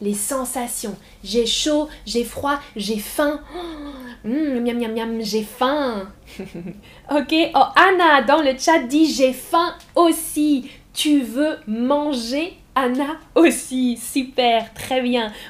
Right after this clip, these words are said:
Bonjour Jim, bonjour Martine, bonjour dans le chat.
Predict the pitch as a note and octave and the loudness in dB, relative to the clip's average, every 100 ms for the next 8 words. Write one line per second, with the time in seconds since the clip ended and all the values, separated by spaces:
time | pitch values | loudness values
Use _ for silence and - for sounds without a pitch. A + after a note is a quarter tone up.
0 | - F#4 G#4 F#4 G4 D#4+ E4 E4+ D#4 C#4+ | 0 4 6 6 4 6 6 6 6 0
1 | D#4 D4+ F4 F4+ F4+ D#4+ D#4 - - D#4+ | -2 0 4 6 6 4 0 -2 2 4
2 | D#4+ D#4 C#4+ - - - A3 D#4+ F#4 E4+ | 4 2 -4 -12 -20 -18 -2 2 2 2
3 | D#4+ E4 C#4 C4 C4+ B3+ B3 G3+ F3 - | 2 2 2 0 2 0 0 -6 -6 -10